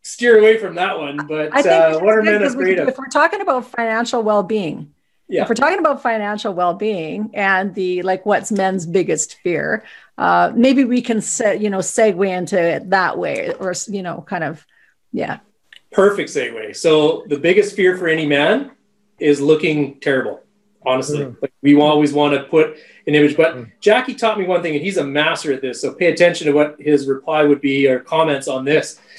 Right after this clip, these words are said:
Speaker 1: So if I were to read this paragraph on positive body language as one of the ten char-, characteristics of charisma, is one of the first things that you'd notice about a charismatic leader or a man is their warm, open, and positive body language.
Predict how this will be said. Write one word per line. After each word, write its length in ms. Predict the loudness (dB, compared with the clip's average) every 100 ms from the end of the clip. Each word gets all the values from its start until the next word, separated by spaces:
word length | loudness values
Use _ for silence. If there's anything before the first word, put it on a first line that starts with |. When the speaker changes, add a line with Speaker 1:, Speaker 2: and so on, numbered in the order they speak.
| _
Speaker 1:
So 120 | -2 2
if 80 |
I 80 | 2
were 80 | 2
to 60 | 0
read 180 | -2
this 160 | -2 -6
paragraph 540 | -2 0 2 2 2 -2
on 460 | -4 -2 -2 -4
positive 420 | -4 -2 -2 -6
body 240 | -2 -2 -2
language 400 | -4 -6 -8 -8
as 160 | -6
one 160 | -2 0
of 80 | 0
the 100 | -4
ten 320 | -2 0 0
char-, 440 | 2 2 0 -12 -20 _
characteristics 560 | -2 -2 -2 -4 -4 -4
of 140 | -2
charisma, 420 | 2 2 2 -6 -8 -18 _ _ _ -20 _
is 300 | 2 4 2
one 180 | 0 2
of 60 |
the 160 | 2 -2 -2
first 300 | -2 -2 -4
things 560 | -4 -4 -10 -20 -20 _ _ _ -6
that 160 | -4
you'd 140 | -4 2
notice 320 | 2 4 0
about 220 | 0 0
a 40 | 0
charismatic 600 | 0 -2 0 0 0 0
leader 280 | 0 2 2
or 120 | 0
a 40 |
man 500 | 0 0 0 -6 -18 _ _ _ _
is 180 | -6 0
their 200 | 2 2
warm, 500 | 2 4 4 4 -2 _ -4
open, 340 | -4 -2 -4
and 160 | -4 -8
positive 600 | -2 2 2 2 -4 -4 _ _ _ _
body 260 | -4 -2 -2
language. 540 | -4 -12 -18 -20 -20